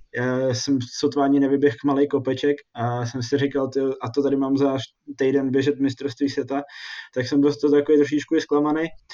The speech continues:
Ale pak se to furt zlepšovalo, zlepšovalo, zlepšovalo. Ale prostě říkám, neříkám, že jsem se necítil dobře, myslím si, že jsem podal dobrý výkon, jsem za něj strašně spokojený,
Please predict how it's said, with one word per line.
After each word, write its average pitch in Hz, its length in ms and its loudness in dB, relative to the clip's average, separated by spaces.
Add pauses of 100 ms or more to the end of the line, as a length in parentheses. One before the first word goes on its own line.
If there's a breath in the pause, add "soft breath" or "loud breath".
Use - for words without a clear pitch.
(240 loud breath)
Ale 156 200 4 (120)
pak 156 120 2
se 185 140 0
to 185 160 4 (120)
furt 170 140 0
zlepšovalo, 170 600 4
zlepšovalo, 160 500 0
zlepšovalo. 156 600 -2 (680 loud breath)
Ale 165 160 2
prostě 185 280 0
říkám, 160 280 2
neříkám, 196 420 4
že 190 120 4
jsem 190 180 -2
se 196 120 0
necítil 190 360 4
dobře, 156 260 4
myslím 156 260 -2
si, 160 80 -6
že 156 100 -2
jsem 170 140 -2 (100)
podal 156 200 4
dobrý 139 280 4
výkon, 180 420 0 (220)
jsem 151 140 0
za 160 100 2
něj 160 140 2
strašně 151 300 -2
spokojený, 156 540 2